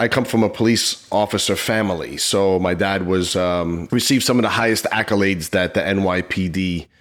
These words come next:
uh, has. Uh, he was a policeman for over twenty-two years. Before I went into the police academy, the night before I went into the police academy, I asked him, I said, "Dad, you know, uh, give me some advice.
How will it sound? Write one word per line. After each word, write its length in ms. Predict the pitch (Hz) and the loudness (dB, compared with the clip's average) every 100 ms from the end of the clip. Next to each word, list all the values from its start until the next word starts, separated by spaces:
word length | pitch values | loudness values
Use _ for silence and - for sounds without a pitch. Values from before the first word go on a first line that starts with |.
| _ _ - | _ _ -4
uh, 220 | 101 92 | 0 0
has. 720 | 90 113 104 92 98 - - - _ _ | 0 2 2 2 0 -2 -8 -12 _ _
Uh, 120 | 98 95 | 0 2
he 100 | 110 | 2
was 140 | 92 | 2
a 60 | 95 | 0
policeman 580 | - 104 - 101 98 | 2 0 2 0 0
for 500 | 90 - 95 92 90 - | -2 -2 2 2 0 0
over 760 | 98 95 90 95 92 90 90 82 | 2 2 2 2 2 2 0 -2
twenty-two 460 | - 101 92 - 98 | -2 -2 0 0 0
years. 600 | 95 87 82 82 - - _ _ _ _ - | 0 0 -2 -4 -8 -12 _ _ _ _ -6
Before 360 | 113 110 143 131 | -6 -2 2 4
I 120 | 123 | 4
went 200 | 117 117 | 6 4
into 220 | 113 120 | 4 2
the 80 | 92 | 0
police 340 | - 113 104 | 2 2 2
academy, 440 | 98 113 98 95 98 | 0 2 2 4 2
the 80 | |
night 240 | 92 101 - | 2 2 0
before 320 | 95 104 98 | -2 2 2
I 80 | 95 | 4
went 160 | 95 | 2
into 180 | 92 - | 0 -2
the 80 | 90 | -4
police 320 | - 95 85 | -2 -2 -2
academy, 400 | - 98 92 95 | -2 -2 -2 0
I 140 | 90 92 | 0 2
asked 340 | 101 95 - | 0 0 -2
him, 140 | 95 | 0
I 100 | 85 | 0
said, 260 | 87 101 85 | 0 -2 0
"Dad, 400 | 107 104 98 85 - _ _ - _ _ | 2 2 2 -2 -12 _ _ -20 _ _
you 120 | 120 | 0
know, 380 | 110 95 92 82 - - | 2 2 2 -2 -10 -4
uh, 420 | 95 92 92 87 | 0 0 2 0
give 200 | 101 135 | 0 0
me 60 | 143 | 2
some 180 | 123 | 2
advice. 560 | 107 82 76 62 - - | 2 2 -2 -4 -8 -12